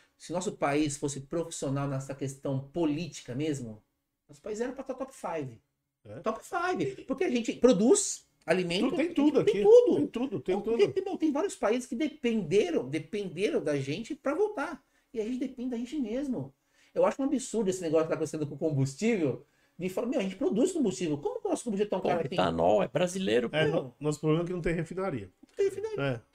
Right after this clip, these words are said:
Speaker 2: e podia construir, né? Mas
Speaker 1: Não,
Speaker 2: nossa,
Speaker 1: mas tem,
Speaker 2: não,
Speaker 1: não, mas tem.
Speaker 2: é, a gente tem
Speaker 1: Não
Speaker 2: refinaria
Speaker 1: supre.
Speaker 2: Paulínia, por exemplo, essas coisas,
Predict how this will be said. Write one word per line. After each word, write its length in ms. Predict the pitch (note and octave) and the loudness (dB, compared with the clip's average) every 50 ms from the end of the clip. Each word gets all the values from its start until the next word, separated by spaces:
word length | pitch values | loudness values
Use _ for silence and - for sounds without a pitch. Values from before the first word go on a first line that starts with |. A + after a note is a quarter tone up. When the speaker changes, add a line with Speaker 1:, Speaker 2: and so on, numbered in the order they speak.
| C#3+ | -4
Speaker 2:
e 60 | C#3+ D3 | -4 -4
podia 280 | D3 F3 D#3 D3 B2+ - | -2 -2 0 0 0 -2
construir, 500 | - C#3+ C3 - - C4+ D#4 E4 A#3+ D3+ | -2 -4 -4 -4 -4 -6 -4 -2 -2 -2
né? 140 | D3 D3 | -2 -2
Mas 260 | C#3+ C#3+ E3 F#3 F#3 F#3 | -4 -2 -4 -4 -4 -2
Speaker 1:
Não, 100 | - - | -2 -2
Speaker 2:
nossa, 220 | F3+ F3 - - - | -2 -2 -2 -6 -4
Speaker 1:
mas 60 | - - | -2 -2
tem, 80 | G#4 | -2
Speaker 2:
não, 180 | - - F4+ F#4+ - - _ - | 0 -2 -2 -4 -4 -8 _ -6
Speaker 1:
não, 80 | D#4 | -6
mas 140 | D#4 F#4 - | -6 -6 -10
tem. 180 | - - D#4+ A3 | -10 -6 -4 -2
Speaker 2:
é, 20 | A3+ | 0
a 240 | A3 B3 G#3 A#3+ A#3 | 0 2 4 6 6
gente 140 | C#4+ D4+ C#4+ | 6 6 4
tem 80 | D#4 | 4
Speaker 1:
Não 80 | D#4 C#4 | 2 2
Speaker 2:
refinaria 320 | B3 G#3 A#3+ A3+ G3+ G3 G3 | 2 2 4 4 6 6 6
Speaker 1:
supre. 80 | F#3 | 6
Speaker 2:
Paulínia, 500 | F3+ A3 G#3+ G3 F#3+ G3 G#3 G3+ F#3+ F#3 | 8 8 8 8 8 6 4 4 2 2
por 140 | - - F#3 F3 | 0 0 0 0
exemplo, 200 | E3+ F#3+ F#3+ F#3 | 2 0 0 0
essas 220 | - F3+ E3 - | -2 -4 -6 -2
coisas, 180 | - G3+ G3 | -2 0 0